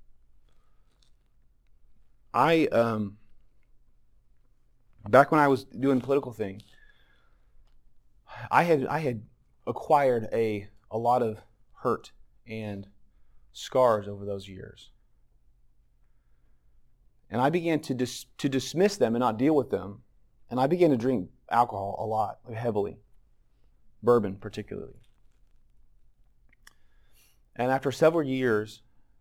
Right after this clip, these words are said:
um, I was running from that. But on September twenty-ninth, two thousand and sixteen, I woke up to a letter on my desk. And in that moment of weakness, my wife called me to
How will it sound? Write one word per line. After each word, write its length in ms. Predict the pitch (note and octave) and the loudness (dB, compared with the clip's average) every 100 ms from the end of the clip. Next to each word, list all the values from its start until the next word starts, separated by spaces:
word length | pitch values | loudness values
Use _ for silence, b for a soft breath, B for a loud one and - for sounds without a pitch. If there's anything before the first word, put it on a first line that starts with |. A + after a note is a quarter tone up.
| _ _ _ _ _ _ - | _ _ _ _ _ _ -2
um, 460 | A#2+ A#2+ A2 A2 - - - _ - _ _ - | -2 -2 -8 -10 -16 -20 -20 _ -20 _ _ -12
I 140 | - C#3+ | -4 -2
was 160 | B2+ | -2
running 360 | G#2 G#2+ A2 G#2+ | -6 -8 -8 -10
from 200 | G2 F2+ | -12 -14
that. 180 | A2 - - - _ _ - - _ _ _ - - - - - - _ _ _ _ _ - _ _ _ _ - _ _ - _ _ _ _ - | -16 -20 -20 -20 _ _ -20 -20 _ _ _ -20 -20 -20 -20 -20 -20 _ _ _ _ _ -20 _ _ _ _ -20 _ _ -20 _ _ _ _ -4
But 80 | |
on 100 | B2 | -2
September 320 | B2 C3+ E3+ F3+ | -2 -2 -2 -2
twenty-ninth, 440 | F#3 D#3 B2+ A#2+ | -8 -6 -4 -4
two 80 | B2 | -6
thousand 160 | B2 | -6
and 100 | B2 | -6
sixteen, 320 | B2 B2 - A2+ | -8 -6 -4 -4
I 80 | |
woke 260 | G#2+ A2 A2+ | 0 -2 -2
up 100 | G#2+ | -4
to 120 | A2 | -2
a 20 | |
letter 280 | G2+ G#2 G#2 | 0 0 -2
on 100 | G2 | -4
my 100 | F#2+ | -10
desk. 360 | F#2 - - - - - - - - - - - _ - _ _ - - _ - _ _ | -14 -18 -20 -20 -20 -20 -20 -20 -20 -20 -20 -20 _ -20 _ _ -20 -20 _ -20 _ _
And 420 | A#2+ A#2+ A2+ A2 - _ _ _ _ _ _ _ _ _ _ _ _ _ _ - C3 | -8 -6 -4 -6 -10 _ _ _ _ _ _ _ _ _ _ _ _ _ _ -12 -2
in 180 | C#3 | 0
that 140 | E3 C#3 | 2 2
moment 300 | C#3 C#3 B2+ | 0 0 -2
of 80 | A2+ | -2
weakness, 480 | B2+ A#2 G#2 G#2 | -4 -4 -8 -6
my 120 | A2+ A2 | -6 0
wife 360 | A2 A2 G#2 | 0 0 -6
called 300 | - A2+ A2+ | 0 2 2
me 120 | G#2+ G2+ | -2 -6
to 400 | A2 G#2+ G2+ | -6 -4 -6